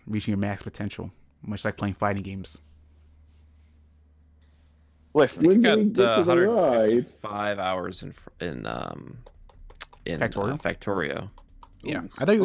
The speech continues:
Speaker 2: okay.
Speaker 1: you would have had more time, actually.
Speaker 4: It's getting there.
Speaker 3: When do we get
Speaker 4: I'm,
Speaker 3: to
Speaker 4: like,
Speaker 3: the
Speaker 4: on my
Speaker 3: ride?
Speaker 4: fourth
Speaker 3: This
Speaker 4: playthrough.
Speaker 3: is the ride.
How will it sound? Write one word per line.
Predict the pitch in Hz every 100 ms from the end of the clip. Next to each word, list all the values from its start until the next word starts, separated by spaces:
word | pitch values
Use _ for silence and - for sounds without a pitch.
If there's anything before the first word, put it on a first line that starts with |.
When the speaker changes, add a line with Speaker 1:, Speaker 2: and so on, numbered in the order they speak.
| 143
Speaker 2:
okay. | 113 104
Speaker 1:
you | 120
would | 117
have | 117
had | 110
more | 101 113
time, | - 110 131
actually. | 104 120 - 95 - - - - _ - - - - - _ -
Speaker 4:
It's | 120 -
getting | 147 95
there. | 90 95 101 - - - _ _ _ _ _ _ _ _
Speaker 3:
When | 196 269
do | 277
we | 247
get | 254
Speaker 4:
I'm, | -
Speaker 3:
to |
Speaker 4:
like, | 240
Speaker 3:
the | 226 508
Speaker 4:
on |
my | -
Speaker 3:
ride? | 160 113 113 -
Speaker 4:
fourth | 110 107 -
Speaker 3:
This | -
Speaker 4:
playthrough. | 113 104 131 147 95 98
Speaker 3:
is | 175 208 220 220 214
the |
ride. | 170 165 151 143 135 123 113 110 113